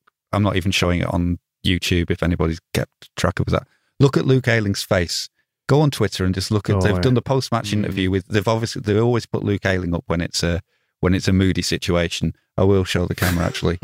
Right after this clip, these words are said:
Speaker 2: <laughs>
Speaker 1: Look at this. That is the face of somebody who is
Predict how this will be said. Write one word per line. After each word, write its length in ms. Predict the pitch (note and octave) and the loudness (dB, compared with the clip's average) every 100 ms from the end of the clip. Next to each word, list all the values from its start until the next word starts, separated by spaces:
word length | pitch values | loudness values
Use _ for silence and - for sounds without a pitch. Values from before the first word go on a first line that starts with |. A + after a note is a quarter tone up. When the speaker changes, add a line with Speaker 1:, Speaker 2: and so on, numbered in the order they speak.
| - _ | -10 _
Speaker 2:
<laughs> 120 | - - - - _ _ _ _ - | -12 -12 -16 -20 _ _ _ _ -4
Speaker 1:
Look 160 | A#2 | -2
at 80 | - | 0
this. 300 | A2 F2+ - - _ | 2 0 -2 -10 _
That 280 | C#3 C#3+ - | 0 0 -2
is 100 | G#2+ | -4
the 80 | G#2+ | -2
face 400 | B2 A2+ - - | 0 0 0 -2
of 140 | A2+ | -2
somebody 500 | - A2+ G2 F2+ F2 _ G2 | 2 2 2 0 -2 _ 0
who 100 | |
is 100 | G2 | 0